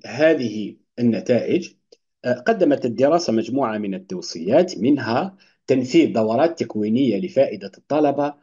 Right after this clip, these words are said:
حول مهارات استخدام تطبيقات الهواتف الذكية في البحث واسترجاع المعلومات العلمية والتقنية،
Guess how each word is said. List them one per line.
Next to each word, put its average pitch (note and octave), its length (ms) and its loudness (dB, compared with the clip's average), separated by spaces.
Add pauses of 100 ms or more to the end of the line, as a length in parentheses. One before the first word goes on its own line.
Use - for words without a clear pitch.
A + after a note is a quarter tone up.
(140)
حول B2+ 520 0
مهارات G2 560 -6 (100)
استخدام - 680 -4
تطبيقات A#2+ 640 -6
الهواتف G2 580 -2
الذكية F#2+ 460 -2
في - 140 -6
البحث E2+ 440 -4
واسترجاع G2 680 0
المعلومات F#2 640 -2
العلمية G#2 640 0 (400)
والتقنية، D3 760 4